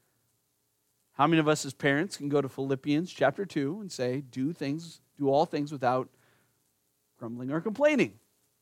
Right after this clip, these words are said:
right? But David here is complaining. But kids, lest you say, "Well, David complained, I can complain,"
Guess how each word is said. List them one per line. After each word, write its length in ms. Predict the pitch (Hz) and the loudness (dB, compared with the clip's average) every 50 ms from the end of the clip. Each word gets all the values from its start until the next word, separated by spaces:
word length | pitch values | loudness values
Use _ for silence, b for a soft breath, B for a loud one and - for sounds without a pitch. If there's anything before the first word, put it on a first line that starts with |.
| _ _ _ _ _ _ _ _ _ _ 107 | _ _ _ _ _ _ _ _ _ _ -14
right? 220 | 110 131 196 294 415 _ _ _ _ _ _ _ _ _ _ _ _ _ _ _ _ _ _ _ _ _ _ _ _ _ _ _ _ _ _ _ _ - | -8 -8 -8 -8 -8 _ _ _ _ _ _ _ _ _ _ _ _ _ _ _ _ _ _ _ _ _ _ _ _ _ _ _ _ _ _ _ _ 2
But 140 | 202 196 160 | 2 4 8
David 300 | 208 247 302 311 320 240 | 8 8 8 8 8 8
here 140 | 247 240 | 8 6
is 100 | 220 - | 6 2
complaining. 600 | - 196 175 143 - 196 202 196 185 151 113 95 - _ _ _ _ _ _ _ _ _ _ _ _ _ _ _ _ _ - | 0 -2 -4 -2 0 2 4 4 4 2 0 -6 -12 _ _ _ _ _ _ _ _ _ _ _ _ _ _ _ _ _ 2
But 140 | 190 180 - | 2 2 4
kids, 360 | - 262 285 254 196 151 147 | 6 8 8 8 6 6 6
lest 280 | 180 226 247 - - | 6 6 6 6 4
you 100 | 277 240 | 0 0
say, 240 | 220 - - 226 220 | 2 6 6 6 6
"Well, 180 | 220 185 165 160 | 6 4 -2 -2
David 400 | 147 - 190 262 320 330 277 196 | 4 6 8 8 8 6 2 0
complained, 500 | - 156 135 - - 139 143 147 151 156 - | -2 -6 -4 -2 0 2 2 2 2 2 4
I 160 | 190 208 240 | 4 4 4
can 160 | - - 170 | 4 2 -4
complain," 500 | 147 156 139 - - 143 143 139 135 127 | -4 -6 -6 -6 -4 -2 -2 -2 -4 -6